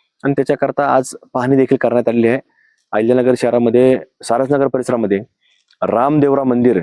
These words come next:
या मंदिराच्या शेजारीच हे एक मोठं स्पोर्ट्स कॉम्प्लेक्स उभं राहिलेलं आहे. निश्चित रूपानं एक चांगल्या प्रकारचे, एक ज्याला कोणाला क्रीडा क्षेत्रामध्ये करिअर करायचं असेल तर त्याला चांगल्या प्रकारची आज जागा निर्माण झालेली आहे. विशेषतः महिला भगिनींकरता देखील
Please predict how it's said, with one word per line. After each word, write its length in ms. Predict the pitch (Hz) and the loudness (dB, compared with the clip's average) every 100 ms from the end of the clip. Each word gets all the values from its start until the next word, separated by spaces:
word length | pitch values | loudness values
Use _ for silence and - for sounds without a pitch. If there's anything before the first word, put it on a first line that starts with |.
| 90 | -2
या 60 | 117 | -2
मंदिराच्या 440 | 117 113 120 143 131 | 0 0 0 0 -2
शेजारीच 440 | 117 135 131 - _ _ _ _ - | 0 2 0 -4 _ _ _ _ -4
हे 120 | 123 | -4
एक 80 | 123 | 0
मोठं 220 | 120 113 | 0 0
स्पोर्ट्स 280 | 123 123 117 | -2 -4 -4
कॉम्प्लेक्स 260 | 117 117 120 | -4 -2 0
उभं 140 | 117 | 0
राहिलेलं 240 | 104 110 113 | 2 2 2
आहे. 80 | |
निश्चित 260 | 123 113 127 | 2 0 0
रूपानं 340 | 120 120 123 | 0 0 0
एक 240 | 123 123 - _ _ _ - | 0 -2 -8 _ _ _ -10
चांगल्या 300 | - 120 143 | -6 -2 -2
प्रकारचे, 500 | 139 131 131 110 110 98 _ _ _ - | -4 -4 -4 -2 -2 -4 _ _ _ -6
एक 200 | 127 123 | -4 0
ज्याला 380 | 123 120 131 131 - 113 | 2 4 2 0 -2 -4
कोणाला 320 | 120 127 131 | -2 0 0
क्रीडा 220 | 127 127 127 | 0 -2 -4
क्षेत्रामध्ये 600 | - 123 123 123 127 117 - - | -4 -2 0 2 2 0 -6 -4
करिअर 200 | 127 135 | -2 -2
करायचं 340 | 127 117 110 | -2 -2 -2
असेल 240 | 104 101 - | 0 -2 -2
तर 60 | |
त्याला 260 | - 147 151 | 0 0 0
चांगल्या 320 | - 127 135 | -4 -2 -2
प्रकारची 360 | 127 120 123 131 | 0 -4 -2 -2
आज 80 | 117 | 0
जागा 240 | 113 113 | 0 2
निर्माण 240 | 113 117 | 0 2
झालेली 220 | 104 107 117 | 2 4 2
आहे. 100 | - - _ _ _ _ _ _ | 0 -14 _ _ _ _ _ _
विशेषतः 420 | 98 107 127 - 135 | -4 -2 -2 -2 -2
महिला 260 | 113 117 | 0 2
भगिनींकरता 480 | 127 113 135 131 131 | 2 2 0 0 0
देखील 340 | 120 113 110 | 0 0 -2